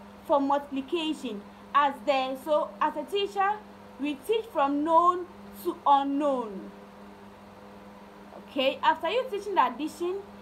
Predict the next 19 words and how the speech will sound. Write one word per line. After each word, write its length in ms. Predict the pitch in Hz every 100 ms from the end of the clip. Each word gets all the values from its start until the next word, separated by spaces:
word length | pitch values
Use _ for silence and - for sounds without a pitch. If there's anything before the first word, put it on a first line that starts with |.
| - 294
you 100 | 320
now 320 | 349 415 440
want 260 | 403 392 392
to 60 | 339
move 540 | 339 415 440 427 -
to 100 | 320
the 200 | 247 240
multiplication. 840 | 233 226 247 202 269 254 254 247 226 - - -
Try 260 | 359 508 508
to 40 | 320
use 360 | 330 415 -
the 80 | - -
addition 520 | 254 247 403 - 403
approach 420 | 233 190 247 226 208 - - -
to, 180 | 294 277 - -
before 360 | 302 - 381 381
you 320 | 320 254 254 -
jump 280 | 427 494 494 - - - -
to 240 | 285 269